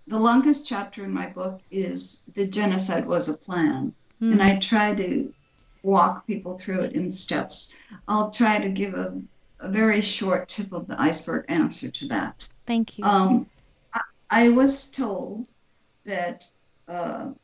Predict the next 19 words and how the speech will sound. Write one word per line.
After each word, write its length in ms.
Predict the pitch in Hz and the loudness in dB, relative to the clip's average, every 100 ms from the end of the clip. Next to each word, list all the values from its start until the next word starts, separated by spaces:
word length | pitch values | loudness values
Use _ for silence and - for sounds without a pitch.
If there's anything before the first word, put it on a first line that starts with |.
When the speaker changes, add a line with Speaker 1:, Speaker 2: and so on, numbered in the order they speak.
| _ | _
Speaker 1:
a 80 | 190 | -8
couple 320 | 196 220 233 | -2 0 4
months 340 | 226 196 214 - | 4 6 2 0
before, 640 | 220 - 196 170 - - - _ _ - - | -2 0 0 0 0 -4 -8 _ _ -12 -2
there 160 | 202 | 2
was 160 | 214 220 | 4 6
a 100 | 220 | 10
meeting 460 | 214 202 214 220 - | 8 8 2 0 0
in 120 | 202 | 0
Amman, 440 | 202 196 190 214 | 2 2 4 2
Jordan. 640 | 202 196 175 - 151 190 - _ _ _ _ | 2 0 0 0 -2 -2 -6 _ _ _ _
I 60 | 196 | -12
think 260 | - 190 185 | -4 -2 -2
that 180 | 180 | -2
was 180 | - - | 0 0
May 300 | 190 180 190 | 2 2 2
thirteenth, 640 | 190 196 196 - - - - | 0 0 0 2 2 2 -2
two 140 | 190 | -6
thousand, 500 | 180 170 175 175 | 0 2 2 0